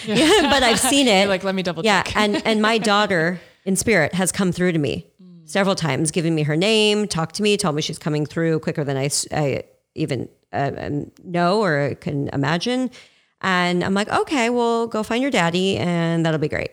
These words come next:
Speaker 2: you know? <laughs> So there's no time in the quantum realm. So it's amazing that she was able to, he or she, whoever that was, was
Speaker 1: Yeah,
Speaker 2: able
Speaker 1: she,
Speaker 2: to
Speaker 1: yeah.
Speaker 2: give you the information. But what I love about astrology is it gives you timing 'cause I see the dates when things come through. But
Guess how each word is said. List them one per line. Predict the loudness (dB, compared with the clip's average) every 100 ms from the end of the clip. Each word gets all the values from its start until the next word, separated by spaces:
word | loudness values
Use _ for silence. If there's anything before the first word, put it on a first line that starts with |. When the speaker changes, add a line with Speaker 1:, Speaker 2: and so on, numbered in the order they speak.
| _
Speaker 2:
you | -2
know? | 0 2 2
<laughs> | 2
So | 0 0 2 0 -2 -8 -10 -12 -4
there's | -2 0
no | -2
time | -2 -2 0
in |
the | -2
quantum | -2 -2 -2 -2
realm. | -2 -2
So | 0 2 4 2
it's | 0
amazing | 0 2 2 2 0 0
that | 0 -2
she | -2
was | 0 0
able | 0 -2
to, | -2 -2
he | 0
or | 0
she, | -2 -2
whoever | 0 -2 -2
that | -2
was, | -2 -2
was | -2 0
Speaker 1:
Yeah, |
Speaker 2:
able | 0 -2
Speaker 1:
she, | -2
Speaker 2:
to | 0
Speaker 1:
yeah. | 2 0 -4 _ _
Speaker 2:
give | -4 0
you |
the | 0
information. | 0 0 0 0 -2 -2 -4 -20 _
But | -2
what | 2
I | 2
love | 2 2
about | 2 2
astrology | 0 0 2 2 2 2
is | 2 0 -2 -8 _ _ _ -6
it | -4 -2
gives | 0 2
you | 0 0
timing | 0 -2 -4 -4
'cause | -2 0
I | 0
see | -2 -2
the | -2
dates | -4 -4 -4
when | -4 -4
things | -4 -2
come | -4 -4
through. | -4 -2
But | -2 -4 -6